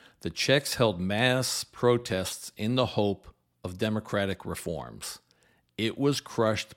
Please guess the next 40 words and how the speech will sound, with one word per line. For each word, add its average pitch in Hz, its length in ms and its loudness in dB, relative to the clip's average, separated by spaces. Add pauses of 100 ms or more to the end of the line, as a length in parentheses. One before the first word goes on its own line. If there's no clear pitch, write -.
by 104 160 4
the 98 120 0
Red 98 200 0
Army. 78 480 -6 (800)
Did 98 160 0
the 107 80 2
U 113 340 6
S 143 300 6
intercede 127 680 2
to 110 80 0
help 117 240 2 (180)
Czechoslovakia 120 920 2
become 117 320 0
free 120 240 2
and 120 100 4
independent? 127 640 4 (880)
No, - 460 4 (320)
because 117 240 2
we 139 120 6
did 131 180 2
not 143 220 4
want 151 240 6
to 135 80 2
have 123 320 2
World 139 400 6
War 143 240 6
Three 160 460 6
with 117 180 4
the 120 100 0
U 117 220 8
S 120 160 4
S 131 220 2
R. - 320 2 (760)
This - 160 2
also 151 340 6
had 104 120 2
happened 120 420 4
twelve 123 320 6
years 107 300 2
earlier. 113 600 0